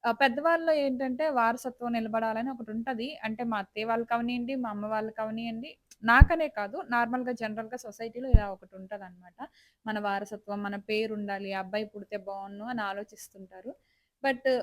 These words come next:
అసలు మనమే శాశ్వతం కాదండి ఈ భూమి మీద. మరి ఆ పేర్లు శాశ్వతంగా ఉండి ఏం చేయాలి చెప్పండి? ప్రాణమున్న మనిషికే చనిపోయిన తర్వాత వాల్యూ లేనప్పుడు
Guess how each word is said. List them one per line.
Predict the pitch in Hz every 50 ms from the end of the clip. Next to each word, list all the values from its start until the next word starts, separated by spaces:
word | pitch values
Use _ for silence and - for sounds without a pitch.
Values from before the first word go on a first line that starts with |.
| - - _ _ _ _ -
అసలు | 247 254 - 285 269
మనమే | 254 240 226 226 240 254 277 320
శాశ్వతం | 277 285 233 226 226 - 240 226 262 247 240
కాదండి | 233 202 202 202 202 202 196 185 196
ఈ | 208 196 175
భూమి | 170 190 208 220 220
మీద. | 220 202 190 190 190 180 175 180 -
మరి | _ - 208 214
ఆ | 208 -
పేర్లు | _ 226 233 254 269 269 269 277
శాశ్వతంగా | - 247 226 226 226 - 226 - 240 233 226 226
ఉండి | 220 214 214 208 220 208 202
ఏం | 202 208 220 226
చేయాలి | - - 233 202 196 190 185 185
చెప్పండి? | - 180 175 _ - 185 185 185 196 185 - _ _ _ _ _ _ _ _
ప్రాణమున్న | - 226 220 226 247 269 277 285 285 285
మనిషికే | 269 247 220 226 226 - 262 - - 277 285 320 381 349 - - _ _ _ _
చనిపోయిన | - 269 254 247 247 294 285 277
తర్వాత | 262 269 - - 233
వాల్యూ | 220 208 208 214 220 226 214
లేనప్పుడు | 208 196 185 185 180 - - 185 240